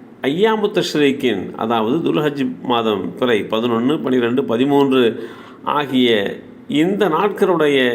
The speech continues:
மூன்று நாட்களிலேயும் பொழுது சாய்ந்ததற்கு பின்னர் முறையே ஜம்ரத்துல் உக்குபா, ஜம்ரத்துல்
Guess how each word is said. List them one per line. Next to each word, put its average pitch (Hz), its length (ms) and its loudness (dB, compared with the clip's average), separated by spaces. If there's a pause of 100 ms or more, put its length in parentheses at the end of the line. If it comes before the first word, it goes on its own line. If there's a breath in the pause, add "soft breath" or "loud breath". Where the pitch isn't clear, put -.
(1300 loud breath)
மூன்று 208 480 4
நாட்களிலேயும் 139 880 2 (540)
பொழுது 202 300 2 (120)
சாய்ந்ததற்கு 170 720 0
பின்னர் 131 460 2 (420)
முறையே 127 520 0 (2250 loud breath)
ஜம்ரத்துல் 165 640 2 (140)
உக்குபா, 113 420 0 (720)
ஜம்ரத்துல் 170 640 2